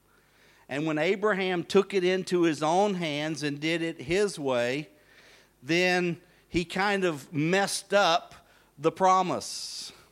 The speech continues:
We're still dealing with it today in some of the things that are going on around the world between the sons of Abraham,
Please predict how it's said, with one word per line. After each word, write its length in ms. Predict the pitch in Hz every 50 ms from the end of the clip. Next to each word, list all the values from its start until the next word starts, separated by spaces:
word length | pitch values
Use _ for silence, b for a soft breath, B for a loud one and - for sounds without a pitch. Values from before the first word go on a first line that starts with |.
| b b _ _ b b b b b b b b
We're 160 | 139 165 180
still 380 | 175 - - - 185 202 208 202
dealing 500 | 165 156 170 185 190 190 180 175 170 170
with 240 | 165 175 170 - 175
it 180 | 175 170 -
today 600 | - - 170 156 175 165 170 170 160 135 104 82 - - _ _ _ _ _ _ _ _ _ _ b b b b b b b b b
in 180 | 117 131 135
some 260 | 131 - 160 165 165 165
of 120 | 165 156
the 100 | 151 147
things 420 | 151 - 165 160 170 165 165 147
that 100 | 143 151
are 80 | 147 151
going 380 | 147 147 156 156 160 160 151 151
on 220 | 151 160 160 156
around 400 | 151 147 151 156 160 160 165 160
the 60 | 160
world 540 | 156 160 160 165 165 160 151 139 127 117 - 135
between 680 | 135 - - 151 151 151 156 156 151 151 147 147 139 B B B B B B B -
the 80 | 135
sons 480 | 135 - - 160 165 175 170 170 156 151
of 100 | 156 147
Abraham, 840 | 156 160 175 175 165 160 156 147 156 160 165 165 170 175 175 180 151